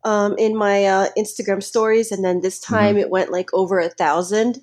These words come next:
Speaker 1: for the
Speaker 2: Oh,
Speaker 1: Instagram
Speaker 2: shit.
Speaker 1: stories 'cause there was so much engagement and, like, people looking at them. Uh, so,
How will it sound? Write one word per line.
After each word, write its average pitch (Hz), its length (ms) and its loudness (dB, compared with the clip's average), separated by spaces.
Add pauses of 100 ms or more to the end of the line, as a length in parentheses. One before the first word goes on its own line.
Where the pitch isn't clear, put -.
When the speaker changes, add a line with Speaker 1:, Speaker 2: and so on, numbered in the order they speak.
(100)
Speaker 1:
for 247 100 -4
the 233 120 -2
Speaker 2:
Oh, - 80 -2
Speaker 1:
Instagram 226 320 0
Speaker 2:
shit. 277 60 0
Speaker 1:
stories 262 300 0
'cause 240 140 -8
there 208 100 0
was 202 120 -6
so 202 160 -6
much 196 200 -6
engagement 196 560 0
and, 190 80 -4
like, 175 160 -4
people 190 320 -4
looking 180 320 -2
at 196 180 -2
them. 220 260 -2 (760)
Uh, 247 80 0
so, 240 300 2